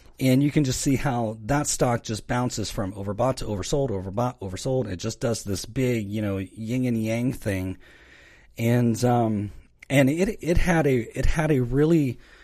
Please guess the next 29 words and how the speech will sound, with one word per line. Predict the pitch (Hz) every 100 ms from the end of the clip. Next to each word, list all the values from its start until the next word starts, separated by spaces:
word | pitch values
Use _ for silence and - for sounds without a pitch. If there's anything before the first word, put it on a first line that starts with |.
| _
crazy | - - 160 170 151 139
drop | 143 135 131
in |
twenty | 107 143 113
twenty. | - 131 104 92
A | 113 110
great | 98 120 131 170 175
story, | - - 143 104 87 98 - - - -
which | 131 -
you | 117
will | 113
not | 113 139 156
find | - 139
on | 135
the | 120
blog | 117 120
post, | - 107 -
but | 101
I'm | 104
gonna | 113 110
tell | - 120
you | 107
because | 101 95 98
you're | 110
listening | 117 - 120 104
to | 120
the | 104
podcast. | - 107 - 98 90 - - - - - - -
Uh, | 120 110